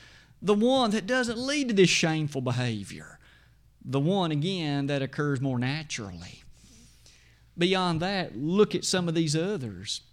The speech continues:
that helps us note this point. As we then look at the various verses, we mustn't assume that just when the word wine appears that it's always alcoholic.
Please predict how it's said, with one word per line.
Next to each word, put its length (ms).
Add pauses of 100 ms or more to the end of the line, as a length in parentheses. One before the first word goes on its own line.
(1200)
that 200
helps 280
us 160
note 320
this 140
point. 580 (1160)
As 200
we 120
then 240
look 200
at 80
the 80
various 340
verses, 760 (480)
we 160
mustn't 360
assume 640
that 160
just 260
when 120
the 40
word 260
wine 420
appears 680
that 140
it's 120
always 440
alcoholic. 880